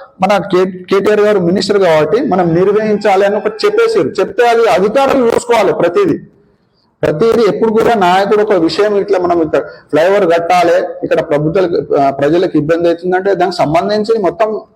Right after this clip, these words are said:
అధికారులు చూస్తారు, నాయకుడు చూడరు కదా. దీంట్లో దా-, దానికోసమే దాని పవర్ ఉంది కాబట్టి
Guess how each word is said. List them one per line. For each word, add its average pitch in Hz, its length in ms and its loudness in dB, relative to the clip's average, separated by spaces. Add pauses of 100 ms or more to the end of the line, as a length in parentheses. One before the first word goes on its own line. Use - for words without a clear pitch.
అధికారులు 254 480 2
చూస్తారు, 226 300 -2 (720)
నాయకుడు 185 420 2
చూడరు 208 220 2
కదా. 143 500 0 (300)
దీంట్లో 202 360 0
దా-, 127 460 0
దానికోసమే 196 720 0
దాని 190 180 0
పవర్ 175 300 2
ఉంది 190 180 0
కాబట్టి 165 320 2